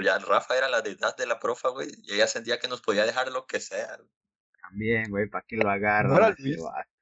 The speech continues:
Speaker 2: Luis, güey.
Speaker 1: También Luis, güey, pero
Speaker 3: Que
Speaker 1: pues
Speaker 3: se decepcionó cuando dijo una grosería.
Speaker 2: <laughs> No, ese no,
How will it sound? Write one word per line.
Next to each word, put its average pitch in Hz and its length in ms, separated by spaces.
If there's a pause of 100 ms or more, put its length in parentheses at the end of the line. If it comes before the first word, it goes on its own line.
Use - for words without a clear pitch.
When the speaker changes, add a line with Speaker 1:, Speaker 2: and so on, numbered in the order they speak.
(1300)
Speaker 2:
Luis, 120 340
güey. 101 100
Speaker 1:
También 123 360
Luis, 127 340
güey, 120 260
pero 90 180
Speaker 3:
Que - 140
Speaker 1:
pues 147 140
Speaker 3:
se 147 140
decepcionó 147 760
cuando 135 420
dijo 135 200
una 151 160
grosería. 131 560 (460)
Speaker 2:
<laughs> 302 680 (1160)
No, 113 320
ese 104 280
no, 110 280